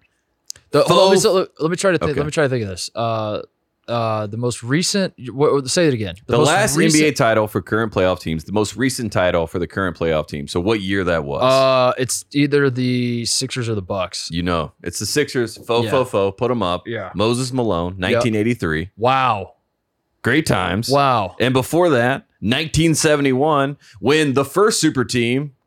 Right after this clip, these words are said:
Speaker 2: actually, never mind. The first super team was Elgin Baylor and Jerry West. So this is the second super
Speaker 1: <laughs>
Speaker 2: team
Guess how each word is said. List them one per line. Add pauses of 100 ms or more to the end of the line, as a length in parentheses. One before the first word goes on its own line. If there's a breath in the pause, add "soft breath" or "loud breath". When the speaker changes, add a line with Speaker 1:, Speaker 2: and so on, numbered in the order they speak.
(400)
Speaker 2:
actually,
never
mind.
The
first
super
team
was
Elgin
Baylor
and
Jerry
West. (160 loud breath)
So
this
is
the
second
super
Speaker 1:
<laughs>
Speaker 2:
team